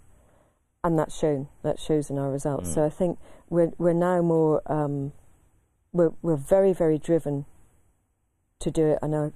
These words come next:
Speaker 1: I come over as being very laid back, and it's, it's very nice, and you have to be pragmatic, you have to be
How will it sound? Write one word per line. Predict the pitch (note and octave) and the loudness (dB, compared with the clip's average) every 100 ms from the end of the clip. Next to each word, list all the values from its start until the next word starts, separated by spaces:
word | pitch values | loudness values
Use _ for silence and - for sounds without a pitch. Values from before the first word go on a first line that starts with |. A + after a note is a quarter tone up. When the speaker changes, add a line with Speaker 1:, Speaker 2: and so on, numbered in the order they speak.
| - | -10
Speaker 1:
I | |
come | - D#3 | -8 -6
over | D3+ D3+ | -4 -4
as | D3 | -4
being | D3+ | -4
very | D3 C#3+ | -2 -2
laid | C#3+ D#3+ D#3+ | 0 0 0
back, | F3+ E3+ - | -2 -4 -8
and | C#3+ | -8
it's, | - - | -8 -6
it's | D3 D3 | -6 -4
very | D3 C#3+ | -2 -2
nice, | D3+ D3+ D3+ - | -2 -4 -6 -6
and | |
you | D3 | -4
have | D#3 | -4
to | D3 | -8
be | C#3+ | -8
pragmatic, | D#3 D3 D3+ - C3 | -6 -4 -6 -6 -8
you | D3 | -6
have | D3 | -8
to | - | -8
be | - | -10